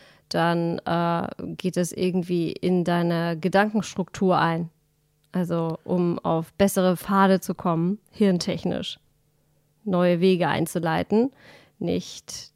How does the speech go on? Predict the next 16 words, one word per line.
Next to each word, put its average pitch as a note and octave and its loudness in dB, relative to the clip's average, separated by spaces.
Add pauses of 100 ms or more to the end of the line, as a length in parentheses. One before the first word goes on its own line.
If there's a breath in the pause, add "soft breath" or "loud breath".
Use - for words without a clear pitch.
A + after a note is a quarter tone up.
(140)
die, E3+ -2 (560)
die F#3+ 0
gemeinen F#3 6
Stimmen G#3+ 4
laut G3 6
werden G3+ 6
lassen, G3 4
sondern F3 2
die E3+ -2
guten F#3 0
Stimmen F3 0
als D#3 -2
erstes F3 -4
quasi F3 0
hervortreten E3+ -2
lassen E3+ -6